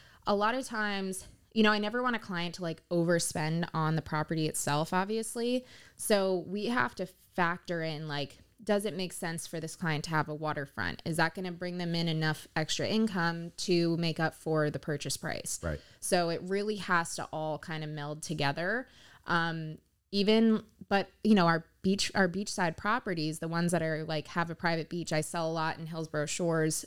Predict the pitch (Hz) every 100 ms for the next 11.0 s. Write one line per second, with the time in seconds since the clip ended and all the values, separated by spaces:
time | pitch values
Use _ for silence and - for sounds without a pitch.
0 | - 165 151 143 143 - - - 160 160
1 | 151 165 151 151 151 151 151 151 196 180
2 | 160 - - - - - _ _ _ _
3 | 175 175 175 - _ _ _ - _ -
4 | 196 262 196 170 156 151 156 - - 180
5 | 175 180 185 170 - 160 - 185 208 175
6 | 156 - 196 185 180 170 156 151 151 151
7 | 156 151 151 - - 185 190 180 170 165
8 | 160 156 - 185 175 - 160 165 160 151
9 | 160 151 147 160 139 - 143 160 185 202
10 | 185 170 165 165 160 160 160 156 82